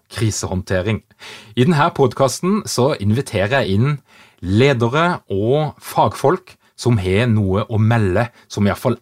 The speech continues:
jeg tenker kan være av interesse for flere, og som du kan bruke i din ledelse. Den tida som jeg er inne i akkurat nå, den er spesiell, den er krevende,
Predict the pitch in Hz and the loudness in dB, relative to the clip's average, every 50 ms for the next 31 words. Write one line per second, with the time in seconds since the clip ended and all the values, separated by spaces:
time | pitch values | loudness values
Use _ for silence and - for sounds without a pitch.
0 | _ 107 104 104 117 - - 127 110 90 - - 135 156 170 - _ _ _ - | _ -2 -2 -2 -2 -2 -2 -2 -2 -2 -2 -4 -4 -4 -4 -6 _ _ _ -2
1 | - 113 95 95 92 87 78 87 92 107 - 92 87 90 87 - - 104 92 80 | -2 0 2 2 0 0 0 -2 -4 -4 -4 -4 -4 -4 -4 -4 -2 -2 -2 -4
2 | - - - 113 - - - 95 92 90 - _ - - - 113 104 98 98 104 | -4 -6 -6 -6 -6 -2 -2 -2 -2 -2 -6 _ -12 -4 -2 0 0 0 0 0
3 | 147 165 - - - - - - 98 - - 120 110 92 - 95 92 98 117 117 | -2 -4 -6 -10 -18 -20 -10 -8 -6 -2 0 0 0 0 0 -2 -2 -2 -4 -4
4 | - - 110 101 101 - 95 90 92 78 76 90 95 104 - _ - 92 92 80 | -4 -2 -2 -2 -2 -4 -4 -4 -4 -6 -6 -6 -6 -6 -8 _ -10 -10 -10 -8
5 | - 87 90 98 104 101 - _ _ _ _ 95 101 110 95 - 87 - - - | -6 -2 0 0 0 0 -2 _ _ _ _ 0 0 0 0 0 -4 -6 -8 -8
6 | - - - _ _ _ _ _ _ - - - - - - _ _ _ - 147 | -10 -12 -14 _ _ _ _ _ _ -20 -20 -20 -20 -20 -20 _ _ _ 2 2
7 | 165 190 196 180 - - _ _ - - - 127 151 170 170 - 185 156 143 147 | 4 4 2 0 -4 -10 _ _ -4 0 2 2 2 0 0 -2 0 0 2 0
8 | 147 - 139 120 113 107 113 131 - - - 113 - - 120 120 - 135 117 135 | 0 2 2 2 4 4 2 0 -2 -4 -6 -6 -4 -4 -4 -2 0 0 0 0
9 | 147 - - _ _ - _ - 90 95 113 - - 98 95 110 113 - - 120 | -2 -4 -10 _ _ -10 _ -4 -2 -2 -2 -2 -4 -4 -4 -4 -4 -4 -4 -4
10 | - - 120 113 117 143 139 - _ _ _ _ _ - 87 92 107 - - 90 | 0 0 2 2 2 0 -2 -8 _ _ _ _ _ -4 -2 -2 -2 -2 -2 -4
11 | 90 110 117 - - - - 117 110 95 87 85 90 92 101 120 135 | -4 -4 -6 -8 -14 -6 -2 0 0 0 0 0 0 0 0 -2 -2